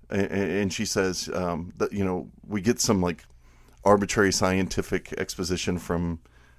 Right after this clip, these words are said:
Bishop, which really doesn't tell us anything. It's all stuff we already know. So it's really just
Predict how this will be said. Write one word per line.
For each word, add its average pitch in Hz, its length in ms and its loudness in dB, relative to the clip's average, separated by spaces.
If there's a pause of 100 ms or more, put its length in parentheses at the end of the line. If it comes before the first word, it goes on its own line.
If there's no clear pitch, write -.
(120)
Bishop, 135 240 2
which 95 140 -2
really 160 200 6
doesn't 95 400 0
tell 113 260 0
us 101 220 4
anything. 90 340 -2
It's 90 120 -4
all 101 100 2
stuff - 240 -2
we 101 100 0
already 90 200 2
know. 101 160 0
So 87 160 -4
it's 80 140 -12
really 110 200 0
just 87 360 -2